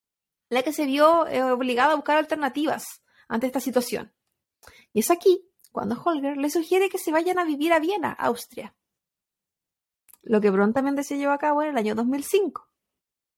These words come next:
Él sabía que su esposa siempre había querido visitar aquel lugar, y él creía que sería una buena manera para comenzar desde cero.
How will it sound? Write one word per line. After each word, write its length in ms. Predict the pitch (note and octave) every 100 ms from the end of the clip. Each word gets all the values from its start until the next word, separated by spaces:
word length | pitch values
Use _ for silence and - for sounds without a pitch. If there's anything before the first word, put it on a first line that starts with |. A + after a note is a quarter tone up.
| _ _ _ _ _ _ - - -
Él 120 | C4
sabía 280 | D4+ D4 D4
que 100 | D#4
su 100 | E4+
esposa 380 | - A3+ B3 C#4
siempre 320 | D4 D4+ D4
había 240 | C#4 D4
querido 280 | C#4+ C#4 C#4+
visitar 360 | C#4+ C#4 C4 C4
aquel 220 | C4 B3+
lugar, 340 | A#3+ B3+ A#3 _ _ _ -
y 220 | G#3+ C#4+
él 260 | E4+ E4 _ _ _ _ _ -
creía 540 | E4 F#4 F4 D#4 D#4+
que 120 | E4+
sería 260 | D#4+ D4+ D#4+
una 120 | E4
buena 220 | D#4 D#4
manera 260 | D#4+ D4+ D#4
para 180 | D#4+ D#4
comenzar 360 | D4+ C#4 D4
desde 200 | D#4 D#4+
cero. 440 | D#4 D4 C4+ G#3+